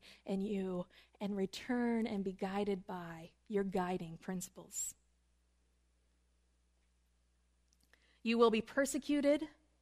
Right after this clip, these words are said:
hunted down, spoken ill of, and accused of things that you have not done.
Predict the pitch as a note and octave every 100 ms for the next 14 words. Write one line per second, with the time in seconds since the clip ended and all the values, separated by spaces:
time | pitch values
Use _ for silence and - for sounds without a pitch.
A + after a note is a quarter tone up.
0 | _ - A#3+ C4 C#4 C4 C4 C4 C4+ D4
1 | D#4 - - - - B3 B3+ D4 B3 B3+
2 | C4 A#3+ C#4+ C#4+ - A3+ A3 - D4+ D#4
3 | D#4+ D4 C4 B3+ A#3+ A3 G#3+ A3+ A3 G#3+
4 | A3 G#3+ G#3 D#3+